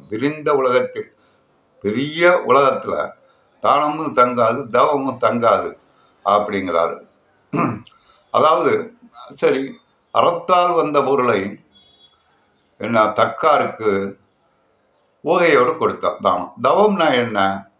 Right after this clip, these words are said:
பொறிகளால் கிடைக்கக்கூடிய இன்பங்களை வெறுத்தல். அதாவது, நமக்கு மெய்வாய், கண், காது, மூக்கு இருக்கு,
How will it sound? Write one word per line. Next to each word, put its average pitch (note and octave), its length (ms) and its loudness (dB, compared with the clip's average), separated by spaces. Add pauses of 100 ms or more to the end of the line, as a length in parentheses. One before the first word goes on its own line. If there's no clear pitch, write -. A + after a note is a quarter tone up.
(880)
பொறிகளால் E3 600 4
கிடைக்கக்கூடிய C#3 880 0
இன்பங்களை A2 800 0 (1500)
வெறுத்தல். - 460 -2 (580)
அதாவது, B2 720 0
நமக்கு A2+ 600 -4
மெய்வாய், D3 420 2
கண், C3+ 200 -2
காது, B2 240 2
மூக்கு A2 340 -4
இருக்கு, - 340 -8